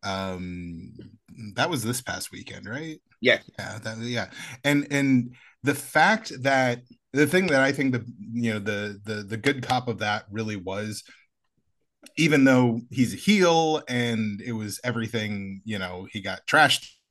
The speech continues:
Speaker 1: thrown at him was the way they had Blake Christian win the G C W title by essentially standing at ringside in the gear that the cameramen use to protect themselves from all the broken glass and all that,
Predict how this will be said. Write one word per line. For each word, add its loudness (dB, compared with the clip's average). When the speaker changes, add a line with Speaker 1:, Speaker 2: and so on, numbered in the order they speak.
Speaker 1:
thrown 2
at 0
him -4
was 4
the 0
way 2
they 0
had 0
Blake -2
Christian -4
win 4
the -2
G 0
C -2
W -4
title -2
by 6
essentially 2
standing 0
at 0
ringside 0
in 4
the 0
gear 4
that -4
the -8
cameramen 4
use -2
to -12
protect 0
themselves 0
from -4
all -2
the -8
broken -4
glass 6
and -8
all -4
that, -2